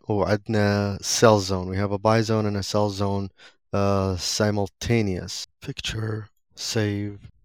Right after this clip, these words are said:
لا ترحون للديسكورد بالشات الاعتيادي. I'm gonna put the picture right there. <clears throat> Okay. هذا ال-،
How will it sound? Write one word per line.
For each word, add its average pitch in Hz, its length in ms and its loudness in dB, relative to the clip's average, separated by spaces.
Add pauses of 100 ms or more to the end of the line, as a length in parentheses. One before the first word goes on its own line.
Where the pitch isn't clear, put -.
لا 120 200 -2
ترحون 123 340 6
للديسكورد 107 680 4 (120)
بالشات 104 800 0
الاعتيادي. 98 920 -4
I'm 98 100 -2
gonna 95 280 -6
put 104 40 0 (120)
the - 40 -18 (100)
picture - 220 -6
right 87 300 -6
there. - 140 -10 (1800)
<clears throat> 131 520 8 (460)
Okay. 117 260 4 (440)
هذا 151 220 8
ال-، 156 60 2